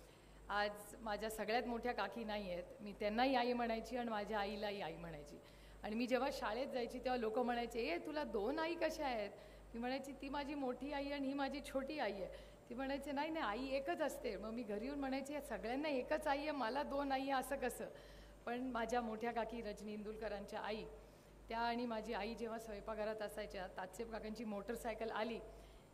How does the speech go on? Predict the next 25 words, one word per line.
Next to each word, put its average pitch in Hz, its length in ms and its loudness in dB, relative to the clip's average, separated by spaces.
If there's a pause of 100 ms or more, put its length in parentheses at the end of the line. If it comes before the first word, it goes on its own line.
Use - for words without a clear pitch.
(140)
की 262 440 0 (420)
त्यांना 220 220 0
माहिती 220 300 2
असायचं 208 360 0
की 190 160 -8
मी 220 120 -4
एक 214 240 -2
किंवा 240 180 0
सव्वा 220 300 2
वर्षाची 214 440 0
होते, 190 320 -4 (420)
तेव्हा 226 320 2 (220)
तात्यासाहेब 220 340 0
काका 240 200 0
कुणालाही 247 520 4
विचारायचे 220 500 0
नाही, 202 200 -4
"तो 208 60 -4
काल 214 280 2
वेगळा 214 300 4
होता, 220 280 2 (500)
कुंती 226 360 2
आहे 247 140 2
तुझ्यासाठी 226 520 0
आहे." - 280 -6